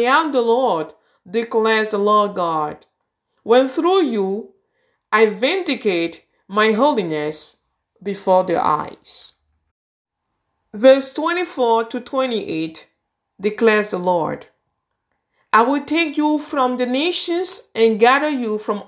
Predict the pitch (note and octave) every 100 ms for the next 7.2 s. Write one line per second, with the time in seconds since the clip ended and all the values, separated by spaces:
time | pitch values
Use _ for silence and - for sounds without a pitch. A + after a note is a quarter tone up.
0 | - A3+ D#4 E4 D#4 D#4+ E4 D#4+ G#3+ F3
1 | E3 - - _ _ _ _ _ - A#3
2 | A#3 G#3+ D4+ G4 F4 D#4+ - C4 B3 B3
3 | G#3+ - A3+ A3+ G#3+ G3 D#3 - - -
4 | _ _ _ _ _ _ _ - A3+ A#3+
5 | F4 - - F4+ F#4+ F#4 E4+ D#4+ D#4+ F4+
6 | D#4+ D#4 E4+ B3+ A3+ A#3 C4 A#3 F3+ F3
7 | F#3 G3+